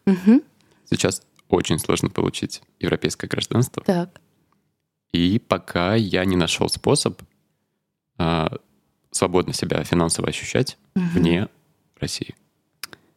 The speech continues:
Speaker 1: Мне кажется, что мы часто, м, мечтая о чем-то, не замечаем, что это уже в нашей жизни происходит.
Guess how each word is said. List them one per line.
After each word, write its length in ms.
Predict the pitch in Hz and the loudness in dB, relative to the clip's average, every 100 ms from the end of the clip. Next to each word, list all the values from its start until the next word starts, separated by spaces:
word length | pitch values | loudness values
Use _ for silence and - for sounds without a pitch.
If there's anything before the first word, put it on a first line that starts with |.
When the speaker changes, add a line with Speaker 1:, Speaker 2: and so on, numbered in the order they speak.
| _ _ _ _ _ _ - | _ _ _ _ _ _ 2
Speaker 1:
Мне 220 | 208 208 | 6 8
кажется, 480 | 208 226 240 - 196 | 8 4 4 2 0
что 260 | 190 - 196 | 0 2 4
мы 140 | 196 | 4
часто, 680 | 190 220 220 - 202 190 180 - _ _ _ _ _ - | 4 4 4 2 2 4 0 -8 _ _ _ _ _ 4
м, 200 | 214 - - | 4 2 4
мечтая 560 | 214 208 - 254 302 208 | 6 6 4 4 6 4
о 60 | |
чем-то, 420 | 180 - 165 156 - _ | 4 0 0 -2 -12 _
не 160 | 214 214 | 8 8
замечаем, 640 | 196 196 185 233 233 208 | 8 4 4 4 6 6
что 200 | 190 - | 2 0
это 180 | 190 190 | 2 2
уже 200 | 190 202 | 2 2
в 40 | |
нашей 260 | 190 175 175 | 2 0 0
жизни 260 | 170 175 170 | 0 2 2
происходит. 520 | 170 165 - - | 2 -2 -2 -6